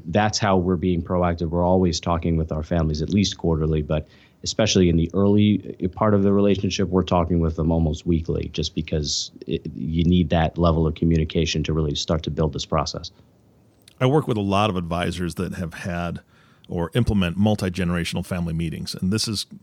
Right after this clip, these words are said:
Speaker 2: this is what I'm hearing from you guys. It's n-, not termed that way, but when you're working with these families and you're, you're talking about business succession plans, obviously you're talking about the next generation and the, and the following generation. I love the fact that your office is a multi-generational office,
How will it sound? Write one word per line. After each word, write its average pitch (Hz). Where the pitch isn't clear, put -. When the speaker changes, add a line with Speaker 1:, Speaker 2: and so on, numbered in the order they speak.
Speaker 2:
this 151
is 139
what 117
I'm 92
hearing 123
from 95
you 104
guys. 82
It's 69
n-, 120
not 127
termed 180
that 78
way, 78
but 85
when 117
you're 139
working 123
with 101
these 92
families 92
and 95
you're, 90
you're 101
talking 110
about 90
business 98
succession 90
plans, 87
obviously 98
you're 98
talking 123
about 87
the 85
next 82
generation 82
and 85
the, 87
and 87
the 87
following 82
generation. 80
I 113
love 135
the 107
fact 101
that 101
your 98
office 90
is 90
a 85
multi-generational 85
office, 85